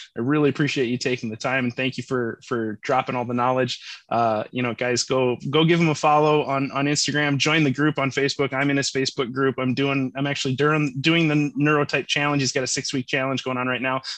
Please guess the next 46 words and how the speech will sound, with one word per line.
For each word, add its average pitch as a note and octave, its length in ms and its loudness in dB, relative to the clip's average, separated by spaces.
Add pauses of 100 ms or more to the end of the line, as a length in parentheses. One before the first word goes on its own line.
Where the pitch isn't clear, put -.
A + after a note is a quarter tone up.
That F3 180 4
one's F#3 220 4
full, D3+ 240 4
but C#3+ 140 2
I'm C#3 80 2
assuming D3+ 320 2
there'll C#3 120 2
be C#3+ 120 2
another C3+ 320 0
one C3 200 -2
coming C3 240 -2
up B2 140 -4
probably C3 420 -2
in B2+ 80 0
the B2+ 60 0
not C3 240 -2
too D3 160 0
distant B2 300 -4
future. C3 240 -4
You'll C3 100 -2
probably B2+ 280 0
do C3 100 -2
another B2+ 360 -2 (280)
six - 280 0
week C3 160 0
challenge, C3+ 360 0
which - 120 -4
is C3 120 -2
a - 20 0
nice C3 320 -2
intro D3 440 0
to C3 260 -2
this B2+ 240 0
concept C3+ 580 -4
and B2 140 -4
gives B2+ 180 -2
you B2 160 -2
kind C3 160 -6
of B2 80 -4
a, A2+ 140 -6 (320)
a C3+ 80 0
good, D#3 300 2 (120)
a C3 80 0
good C#3 260 2
blueprint. C3+ 560 0
And, A#2 240 -4